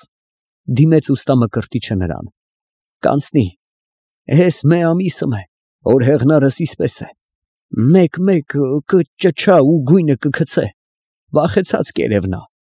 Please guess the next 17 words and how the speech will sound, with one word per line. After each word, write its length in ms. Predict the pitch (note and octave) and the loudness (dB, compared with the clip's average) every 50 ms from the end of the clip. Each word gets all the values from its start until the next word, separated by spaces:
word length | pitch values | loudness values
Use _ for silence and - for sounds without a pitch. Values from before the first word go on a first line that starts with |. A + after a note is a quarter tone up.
| _ _ _ _ _ _ _ _ _ _ - | _ _ _ _ _ _ _ _ _ _ -4
Նստի, 360 | F#3+ G3 F#3 - - A3+ G3+ D#3+ C3 A#2 A#2+ | -2 -2 -2 -2 -2 0 2 2 2 4 4
ես 280 | D#3 E3 E3 D3 - | 2 2 2 0 0
հիմի 220 | - E3+ E3+ E3 D#3 | -2 -2 -2 -2 -2
կուքամ»։ 400 | - D#3+ D3 - - C3+ G2 F#2 F#2 - _ _ _ _ _ _ _ _ _ _ _ _ _ _ _ _ _ _ _ _ - | -4 -6 -6 -4 -4 -6 -6 -6 -10 -16 _ _ _ _ _ _ _ _ _ _ _ _ _ _ _ _ _ _ _ _ -8
Նա 140 | - - F#3 | -6 -6 -6
չափազանց 720 | - - D#3 C#3+ - D3+ C#3+ B2 B2 D3+ D3 C#3+ - - | -2 0 0 0 2 2 0 2 2 2 2 2 0 -2
մեղմ 400 | A#2 A#2 C#3+ D#3+ D#3 B2+ C3+ C#3 | 0 2 4 4 4 4 2 2
ու 80 | C#3 B2+ | 2 2
զգույշ 400 | A2+ A2+ G#2+ B2 D3+ D3 - - - | 0 -2 0 0 0 0 0 -2 -4
բռնեց 460 | A#2+ A#2+ A2 G#2 A#2 A#2+ A2+ - - | -2 -2 0 2 0 0 0 -2 -4
կնոջ 340 | - A#2 A2 A2+ A2 - A#2 | -2 0 0 0 0 -2 -4
ուսերից, 540 | G#2 - - A2 G2 A#2+ B2+ B2+ - - - - _ _ _ _ _ _ _ | -6 -4 -4 -2 0 0 0 0 -2 -6 -12 -12 _ _ _ _ _ _ _
վեր 260 | A2+ G#2+ C#3 C#3+ A#2 | 0 2 2 2 4
բարձրացրեց 800 | G2+ A2 G2 F#2 - - - G2+ F#2+ - - - G#2 G2 - - | 2 0 -2 -2 -4 -8 -6 -6 -6 -6 -6 -6 -6 -6 -6 -4
նրան 340 | - G2 F#2 E2+ - - - - _ _ | -4 -4 -4 -4 -6 -8 -12 -18 _ _
և 280 | - A#2 A#2+ G#2+ - - | -2 0 0 0 0 -4
տարավ։ 380 | - E2+ D#2+ A#1+ - - - | -6 -6 -6 -6 -10 -12 -16